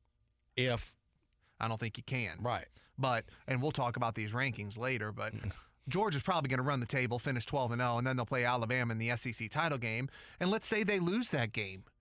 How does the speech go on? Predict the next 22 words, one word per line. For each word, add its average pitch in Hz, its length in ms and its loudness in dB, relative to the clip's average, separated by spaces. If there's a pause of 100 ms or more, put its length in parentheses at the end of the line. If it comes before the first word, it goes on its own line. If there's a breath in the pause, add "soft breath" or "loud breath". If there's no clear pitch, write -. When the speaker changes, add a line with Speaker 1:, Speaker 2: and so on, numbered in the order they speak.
(120)
Speaker 2:
They're 247 140 4
still 277 360 2
in 208 80 4
the 180 80 4
Final 180 320 4
Four. 247 400 2
Speaker 1:
They, 147 160 4
they 131 200 2
are 127 80 2
still 165 320 2
in 151 40 4
the 151 80 2
Final 139 280 2
Four. 87 240 -4 (260)
And 120 100 0
if 123 80 0
I 127 80 4
didn't 135 300 0
believe 135 360 0
it 117 140 0 (1040)
before 135 380 2
Tuesday, 90 600 2